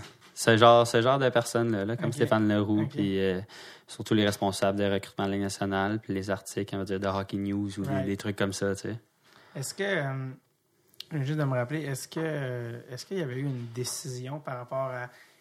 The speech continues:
Speaker 2: est-ce que je vais junior ou est-ce que je vais au collège ? Parce que tu devais avoir des... des app-, t'as, t'as dû être approché pour des collèges américains ?
Speaker 1: Euh, ouais, ben j'ai, j-, par contre, on a fermé la porte quand même assez rapidement.
Speaker 2: Ouais.
Speaker 1: Parce que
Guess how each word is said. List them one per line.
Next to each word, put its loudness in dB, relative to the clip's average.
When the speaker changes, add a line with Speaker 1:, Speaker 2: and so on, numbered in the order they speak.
Speaker 2:
est-ce -14
que -8
je -8
vais -8
junior -8
ou -8
est-ce -12
que -12
je -12
vais -8
au -10
collège ? -8
Parce -8
que -6
tu -10
devais -2
avoir 2
des... -6
des -8
app-, -10
t'as, -12
t'as -12
dû -4
être -6
approché -10
pour -12
des -8
collèges -8
américains ? -12
Speaker 1:
Euh, 2
ouais, 4
ben 2
j'ai, 2
j-, -8
par 6
contre, 2
on 6
a 2
fermé 0
la 2
porte -4
quand -2
même 0
assez -4
rapidement. -6
Speaker 2:
Ouais. -4
Speaker 1:
Parce -6
que -8